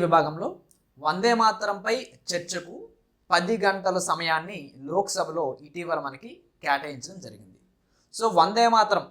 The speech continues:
మనకు తెలుసు, రాష్ట్ర గేయం వందే మాతరం. So ఇది నూట యాభైవ వార్షికోత్సవం ఏదైతుందో దీన్ని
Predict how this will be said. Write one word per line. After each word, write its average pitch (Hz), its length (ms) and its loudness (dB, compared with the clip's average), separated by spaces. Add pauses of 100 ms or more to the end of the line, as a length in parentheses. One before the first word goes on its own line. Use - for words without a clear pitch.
మనకు 170 240 -4
తెలుసు, 170 220 -4 (240)
రాష్ట్ర 185 400 4 (120)
గేయం 165 240 -2 (120)
వందే 156 220 -6 (100)
మాతరం. 123 260 -14 (380)
So 233 60 -6 (120)
ఇది 220 180 -4 (320)
నూట 214 220 0 (160)
యాభైవ 202 340 8 (160)
వార్షికోత్సవం 170 640 2 (100)
ఏదైతుందో 156 400 -12 (160)
దీన్ని 202 360 -12